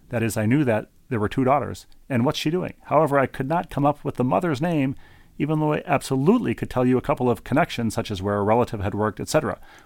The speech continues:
When they left, I asked the mom for the email address so she could send a picture of the family to me,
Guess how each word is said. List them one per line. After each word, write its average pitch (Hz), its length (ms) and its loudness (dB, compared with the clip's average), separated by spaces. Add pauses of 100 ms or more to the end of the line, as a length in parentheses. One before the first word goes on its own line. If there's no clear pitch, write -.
When 131 140 0
they 139 100 4
left, 123 260 2
I - 80 -6
asked 113 240 0
the 120 60 0
mom 117 220 2
for 110 120 -6
the - 200 -6
email 170 240 2
address 131 360 0 (360)
so - 180 -4
she 117 180 -2
could 110 160 -2
send 113 180 -2
a 98 40 -4
picture - 320 -4
of 101 80 -2
the 101 60 -4
family 107 320 -2
to - 100 -8
me, 101 280 -2